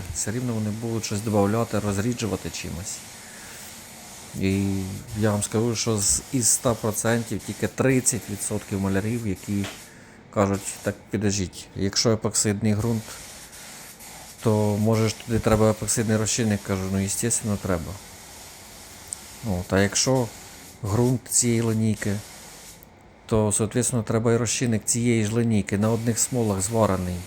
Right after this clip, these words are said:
який буде працювати в парі по, на хімічному уровні, якраз так, як по, положено. І тоді ж не буде ніяких косяків, нічого не буде, все буде чотенько. Ну, просто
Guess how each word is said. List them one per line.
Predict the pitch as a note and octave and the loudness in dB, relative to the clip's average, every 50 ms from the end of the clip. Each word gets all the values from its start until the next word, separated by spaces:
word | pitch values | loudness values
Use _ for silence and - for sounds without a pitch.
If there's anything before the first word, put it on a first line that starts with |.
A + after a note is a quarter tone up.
| - - | -6 -4
який | G2 F#2+ - A2 G#2 | -4 -2 -2 -2 -2
буде | G2+ A#2 G#2+ A2+ | -2 0 -2 -2
працювати | G#2 - A#2 G2+ - - A2+ A2+ G#2+ - A2+ | -2 -2 -4 -4 -2 0 2 2 2 2 2
в | G#2 G2+ | 0 0
парі | - - A#2 A2+ G#2+ G#2+ | 0 2 4 4 4 4
по, | F#2+ - G#2+ G2 G#2 B2+ | 2 0 -2 -4 -4 -2
на | - A2 | 0 0
хімічному | G#2 - - A#2+ B2+ G#2+ - G#2+ - - - A2+ G#2 G#2+ A2+ | 0 2 2 2 2 2 0 0 -2 -2 -2 0 0 2 2
уровні, | A#2+ A2+ G#2+ G2+ G2+ G2 F#2+ F#2+ - - - - - - - - - - - - - - | 2 2 2 2 2 2 0 -2 -4 -8 -18 -20 -20 -20 -20 -20 -20 -20 -20 -20 -10 -4
якраз | - G#2+ - - A#2 A#2+ B2 A#2+ A2+ - - - - - - - - - - - - - - - - - - - - - - - - - - - - | -2 -2 -2 0 2 4 4 4 4 2 0 0 0 -4 -8 -14 -20 -20 -20 -20 -20 -20 -20 -20 -20 -20 -20 -20 -20 -20 -20 -20 -20 -20 -20 -6 0
так, | - A#2+ G#2+ - | 2 2 2 0
як | A#2 - | -4 -10
по, | - - - D3 - D#3+ - - | -8 -6 -6 -4 -4 -4 0 4
положено. | C3 B2 B2+ C3+ B2+ A#2 G2 G2 F#2 F2+ F#2 F2+ F#2 - - - - - - - - - - - | 6 6 8 8 6 6 4 2 -2 -2 -4 -8 -10 -14 -18 -20 -20 -20 -20 -20 -20 -20 -14 -8
І | - G#2+ | -4 0
тоді | - - B2+ C3 | 0 2 2 2
ж | B2 C3 | 2 2
не | C3+ | 2
буде | C3 C3+ C3+ C3 B2+ | 4 4 4 4 4
ніяких | A#2+ B2 B2 A#2+ - A#2 - | 4 4 2 0 -2 -4 -6
косяків, | - B2 - - A#2 G#2 - - G#2 G#2 G2+ G2+ G#2 - - - - - - | -4 -2 -2 -2 -2 -4 -4 -2 -2 -2 -2 -4 -6 -12 -18 -20 -16 -12 -8
нічого | A#2+ G#2+ - - C#3+ B2+ B2+ B2 | -8 -2 0 2 4 4 4 4
не | B2 A#2 | 4 2
буде, | G#2+ G#2+ A2 A2+ G#2+ G#2+ F#2+ F#2+ F#2+ - - | 0 0 -2 -2 0 0 -2 -4 -4 -8 -6
все | - - - C3 C3 | -4 0 2 2 2
буде | C3 C3+ B2+ B2 | 2 2 2 2
чотенько. | B2 - G#2+ G#2 G2+ G2+ F#2+ F2+ F2+ - - G2+ G2+ F#2+ - - - - - - - - - - - - - - - - - - - - - - | 0 0 0 0 0 0 -2 -6 -8 -8 -10 -10 -10 -12 -14 -20 -20 -20 -20 -20 -20 -20 -20 -20 -20 -20 -20 -20 -20 -20 -20 -20 -20 -16 -8 -2
Ну, | D#3 F3 G3+ G#3 | 2 4 4 4
просто | G3+ - A3 G#3+ G#3 G3+ - - F#3+ F3+ F3 E3+ D#3+ D3+ | 2 4 2 2 4 4 4 4 6 6 6 4 2 0